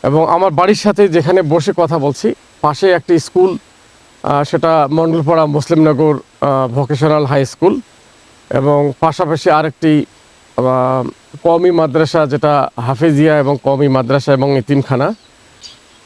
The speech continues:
এটি ছিল হলো সামাজিক এবং সরকারি উন্নয়ন মিলে আমার, আহ, এই কাজগুলি। আবার অন্যদিকে আমার ব্যক্তিগত আর্থিক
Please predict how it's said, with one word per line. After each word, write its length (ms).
এটি 220
ছিল 220
হলো 480
সামাজিক 600
এবং 440
সরকারি 460
উন্নয়ন 380
মিলে 320
আমার, 340
আহ, 320
এই 80
কাজগুলি। 560
আবার 300
অন্যদিকে 840
আমার 260
ব্যক্তিগত 840
আর্থিক 460